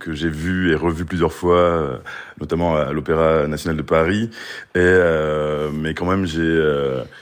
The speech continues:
j'ai été complètement foudroyé quand j'ai, euh, quand j'ai vu, euh, euh, Nijinska, Voilà la femme de Dominique Brun avec, euh, François Chéniaud.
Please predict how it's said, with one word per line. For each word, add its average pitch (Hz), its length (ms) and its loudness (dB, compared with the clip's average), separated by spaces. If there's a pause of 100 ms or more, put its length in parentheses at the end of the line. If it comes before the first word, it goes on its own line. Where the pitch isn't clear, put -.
(120)
j'ai 80 160 -6
été 80 180 -6
complètement 85 340 -2
foudroyé 95 600 2
quand 87 160 -4
j'ai, 78 120 -2
euh, 71 600 0 (100)
quand 80 160 -4
j'ai 76 160 -2
vu, 90 480 0
euh, 69 540 0 (400)
euh, 76 180 2
Nijinska, 87 680 2
Voilà 82 220 2
la 82 140 4
femme 90 480 0
de 76 200 -4
Dominique 80 360 -4
Brun 90 280 2
avec, 78 300 0
euh, 73 220 0
François 85 320 -2
Chéniaud. 87 360 -2